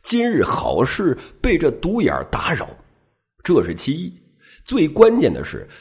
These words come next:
独眼儿对苏晴出言不逊，目光阴邪。要知道，陈阳心里是敬重苏晴的，苏晴就是他的近鸾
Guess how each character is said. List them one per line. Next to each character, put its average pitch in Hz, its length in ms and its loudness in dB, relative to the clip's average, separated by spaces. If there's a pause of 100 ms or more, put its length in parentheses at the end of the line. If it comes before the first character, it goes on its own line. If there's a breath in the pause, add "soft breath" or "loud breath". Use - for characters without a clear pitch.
(120)
独 226 220 -2
眼 95 160 0
儿 71 100 0
对 80 280 -2
苏 - 340 -2
晴 165 260 0
出 254 320 -2
言 220 200 0 (100)
不 220 160 -2
逊， - 340 -2 (280)
目 220 340 0
光 190 260 6
阴 156 400 4
邪。 65 360 -4 (480 soft breath)
要 73 200 0
知 69 160 -8
道， - 320 -12 (400 soft breath)
陈 - 200 4
阳 190 200 4
心 202 300 2
里 71 220 -4
是 151 200 -2
敬 143 400 4
重 71 240 0
苏 110 220 -2
晴 - 180 -6 (120)
的， - 100 -14 (760)
苏 247 260 -2
晴 202 260 2
就 175 240 4
是 143 140 -2
他 175 100 -2
的 180 80 2
近 185 240 2
鸾 76 340 -2